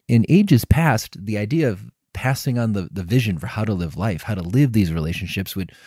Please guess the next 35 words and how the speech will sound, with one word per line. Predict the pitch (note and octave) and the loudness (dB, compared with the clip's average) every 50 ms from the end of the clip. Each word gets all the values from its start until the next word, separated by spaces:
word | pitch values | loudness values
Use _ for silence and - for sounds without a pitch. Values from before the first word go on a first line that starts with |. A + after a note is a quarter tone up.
| - - _ | -20 -16 _
would | - B2 | -4 0
be | C3+ C#3+ | 0 2
passed | C3 - A2 A2+ - - | 2 2 0 0 -2 -4
on | A2+ A2+ B2 | -4 -4 -4
from | - - F2 | -4 -6 -6
generation | D#2+ - F#2+ G2 G#2+ G#2 G#2 G2+ - F#2 | -6 -4 -4 -4 -2 -2 -2 -2 -4 -6
to | D2+ | -8
generation, | D#2 - F2+ E2+ D#2 E2+ G#2+ A2 - A2+ | -6 -6 -6 -6 -4 -4 -4 -2 -2 -4
family | G2+ - G2 G#2 G#2+ G#2+ G2+ | -4 -4 -4 -2 -2 -2 -4
to | D#2 D#2+ | -4 -8
family, | - - G#2 G#2+ A2 G#2+ G#2+ G#2+ G#2+ - - - _ _ _ | -8 -6 -6 -4 -2 -2 -2 -2 -4 -6 -8 -20 _ _ _
culture | - - G#2+ - - | -10 -10 -10 -8 -10
to | D2+ | -12
culture. | - - - A#2+ A#2+ - - - A#2 G#2+ | -8 -4 -4 -4 -4 -4 -4 -4 -2 -2
And, | F#2+ E2 D#2 - _ _ _ _ _ _ _ _ F#2 | -2 -4 -6 -10 _ _ _ _ _ _ _ _ -8
uh, | F#2 F#2+ F#2 - - _ | -8 -8 -8 -10 -10 _
Pope | - F#3 F3 | -2 -2 2
Benedict | - F#3 G#3+ G#3 E3 A#2 - | 4 4 6 6 4 4 4
once | G#2+ G#2+ G#2+ - - | 4 2 2 4 2
observed | A2+ F#2 F2 F2 G2+ G2+ G2+ G2+ F#2 - - - - _ - | 0 0 0 0 0 2 2 0 -2 -4 -8 -12 -14 _ -12
that | - - A2 G#2+ G2+ - _ _ _ _ | -4 -2 -2 -2 -2 -4 _ _ _ _
in | - A#2+ A#2+ | -2 0 0
our | A2+ G#2+ A2 | 2 0 -2
secular | - - - G3 - - C3+ A2+ G2+ A#2+ | 0 2 0 2 4 4 4 6 6 6
age, | E3 E3+ A#2 E3 A#2 - _ _ | 6 6 4 2 0 -8 _ _
the | - A2+ | -2 -2
challenge | - - - D3+ F3+ G3+ F3 A2 G#2 G2 G#2+ | 0 4 4 4 6 6 6 6 6 4 4
isn't | G#2 - G2+ - | 4 4 2 2
simply | - - C3 A#2+ A2+ - G2+ F#2 F2+ F2+ F#2+ - _ _ | 4 2 2 2 4 2 2 2 2 0 -2 -6 _ _
that | - G#2 | -4 -2
we've | F#2+ F2+ E2+ - | 0 0 -2 0
turned | - A2+ A2 G#2 | 2 4 4 4
away | G2+ F#2 F2+ F2 | 4 2 2 0
from | - E2+ D2 C2+ | -2 -4 -6 -6
faith, | - - - - D2+ D#2+ G#2+ G2 F#2+ F2+ - - - | -8 -10 -12 -6 -2 0 0 0 0 -2 -6 -16 -20